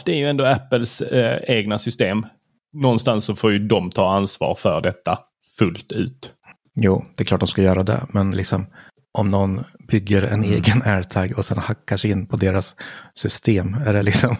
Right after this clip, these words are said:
Speaker 2: <laughs> är det Apples fel att den där idioten finns som sitter och bygger liksom egna och, och försöker, eh, knäcka systemet? Uppenbarligen lyckas det.
Speaker 1: Jag tror inte han, alltså hacka är nog att ta i här.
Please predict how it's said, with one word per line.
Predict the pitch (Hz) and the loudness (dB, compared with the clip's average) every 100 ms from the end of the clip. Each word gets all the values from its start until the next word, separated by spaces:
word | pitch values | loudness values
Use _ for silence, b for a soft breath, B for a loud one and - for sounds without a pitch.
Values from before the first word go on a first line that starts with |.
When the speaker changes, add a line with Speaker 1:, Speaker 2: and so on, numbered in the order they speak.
| - | -8
Speaker 2:
<laughs> | - - | -10 -2
är | 107 | 2
det | 101 | 4
Apples | 101 - 110 | 2 0 0
fel | - 95 | 2 0
att | - | -2
den | - | -2
där | 98 | 0
idioten | 98 101 95 98 | 2 0 0 -2
finns | - 113 101 | 0 2 2
som | 101 | -2
sitter | - - 107 | -4 -6 -4
och | 98 | 0
bygger | 104 107 101 | 0 0 -2
liksom | 101 123 120 - B B B B B B _ _ - | 0 -2 -4 -10 B B B B B B _ _ 0
egna | 104 92 98 101 - 180 | 0 2 2 0 -6 -6
och, | 123 120 - | -4 0 -2
och | |
försöker, | - - 95 - 113 101 101 | 0 2 2 2 2 2 2
eh, | 113 - _ B B - - | -2 -4 _ B B -12 -8
knäcka | - 104 | -2 0
systemet? | 107 - - 120 - - _ - | 0 0 -4 -4 -10 -16 _ -4
Uppenbarligen | 107 101 90 92 | 0 2 2 0
lyckas | - - 110 | -2 -4 -6
det. | 117 - _ _ _ - | -8 -18 _ _ _ -8
Speaker 1:
Jag | 147 143 | 0 2
tror | 151 | 4
inte | 160 147 | 2 2
han, | 120 117 - | 2 0 0
alltså | 123 120 - | 0 2 0
hacka | - 147 - - 123 131 | -2 -4 -6 -4 2 4
är | 151 139 | 4 4
nog | 131 110 | 4 2
att | 104 | 2
ta | 101 | 2
i | 92 | 2
här. | 113 107 95 | 2 0 -2